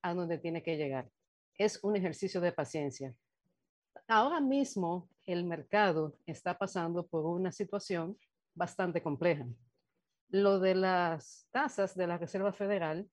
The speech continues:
son simplemente una parte de la explicación.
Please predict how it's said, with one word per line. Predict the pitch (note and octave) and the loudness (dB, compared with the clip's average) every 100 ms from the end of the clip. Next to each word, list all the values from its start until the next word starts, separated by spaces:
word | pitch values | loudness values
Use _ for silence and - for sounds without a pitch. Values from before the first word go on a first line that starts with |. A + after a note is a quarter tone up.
| _ | _
son | _ - F3+ | _ -6 -4
simplemente | G3+ F#3+ F3+ F3 F3 F3+ | -2 -2 0 -2 -2 -4
una | E3 - | -4 0
parte | E3+ D3+ - D#3 - | 0 0 -2 -4 -2
de | D#3 | -4
la | |
explicación. | C#3+ - C#3+ C3 - E3 C3 | -4 -6 -4 -4 -2 -2 -4